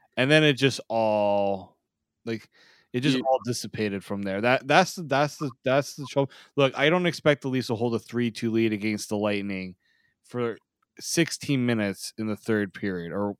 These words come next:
Speaker 1: uh, for the whole third period. But it was a little too easy at times for Tampa as well. Let's not mistake
Speaker 2: <sighs>
Speaker 1: ourselves as well.
Speaker 2: Y-, y-, you know what, though? Like,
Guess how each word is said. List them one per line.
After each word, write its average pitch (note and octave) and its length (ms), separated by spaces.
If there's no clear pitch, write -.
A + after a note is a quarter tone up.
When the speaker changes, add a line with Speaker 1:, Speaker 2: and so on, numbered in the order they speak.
Speaker 1:
uh, A#2+ 100
for C3 140
the A#2+ 60
whole A#2 220
third G2+ 240
period. F#2 320
But A#2 420
it C#3+ 100
was D3 160
a C3 60
little C3+ 200
too C3 440
easy A2+ 340
at G2+ 100
times G#2 280
for G2+ 100
Tampa F#2+ 380
as F2+ 200
well. D#2 400
Let's G#2+ 240
not G2 180
mistake A2 380
Speaker 2:
<sighs> - 80
Speaker 1:
ourselves E2 380
as D#2 120
well. D#2 100
Speaker 2:
Y-, - 180
y-, - 320
you F3+ 180
know G3 120
what, D#3+ 260
though? D3 220
Like, C3 300